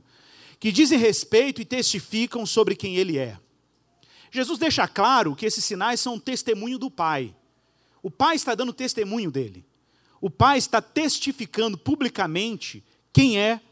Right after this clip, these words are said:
Jesus. Todos os textos que nós temos pregado aqui dizem respeito a afirmações que o próprio Cristo faz de si mesmo.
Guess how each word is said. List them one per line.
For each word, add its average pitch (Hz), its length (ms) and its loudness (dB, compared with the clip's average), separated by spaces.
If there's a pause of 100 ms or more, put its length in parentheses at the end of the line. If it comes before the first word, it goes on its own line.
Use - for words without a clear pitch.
(160)
Jesus. 233 800 4 (720)
Todos 240 300 6
os 196 160 0
textos 220 380 4
que 208 100 -4
nós 190 160 -2
temos 202 240 0
pregado 165 560 2
aqui 202 260 0
dizem 214 460 0 (400)
respeito 254 640 4
a 220 60 8
afirmações 269 840 2
que - 80 -12
o 208 60 -10
próprio 269 420 0
Cristo 247 320 -2
faz 220 240 -2
de 208 80 -10
si - 140 -8
mesmo. 160 480 -2